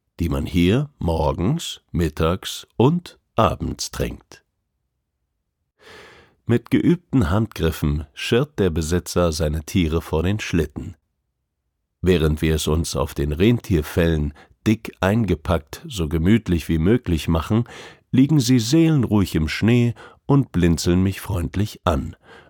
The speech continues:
so als würden sie mir zu verstehen geben, dass ich mir keine Sorgen machen muss. Sie haben alles im Griff.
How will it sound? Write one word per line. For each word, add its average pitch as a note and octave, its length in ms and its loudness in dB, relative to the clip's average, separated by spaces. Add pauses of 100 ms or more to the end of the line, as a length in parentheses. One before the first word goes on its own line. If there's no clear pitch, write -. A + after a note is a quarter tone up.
so A2 220 2
als A2+ 240 -2
würden D3 260 2
sie B2 160 0
mir A2+ 240 2
zu - 160 -8
verstehen G2 600 0
geben, D#2+ 420 0 (360)
dass B2+ 200 -4
ich A#2 140 -2
mir D#2+ 160 2
keine D3+ 520 -2
Sorgen C#2 520 -4
machen C2 320 -4
muss. - 440 -6 (280)
Sie - 240 -6
haben C#2 240 -2 (100)
alles A2 640 -2 (120)
im G2 280 -2
Griff. - 500 -12